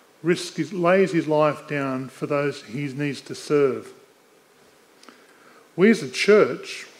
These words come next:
we can't allow fear to stop us from laying down our lives for the sake of the kingdom of God. We, uh,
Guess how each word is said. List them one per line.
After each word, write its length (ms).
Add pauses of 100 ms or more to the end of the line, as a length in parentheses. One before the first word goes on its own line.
(1120)
we 80
can't 280
allow 260
fear 340
to 480 (540)
stop 320
us 160
from 260
laying 340
down 220
our 140
lives 480
for 100
the 80
sake 300
of 80
the 40
kingdom 360
of 100
God. 400 (2500)
We, 240
uh, 160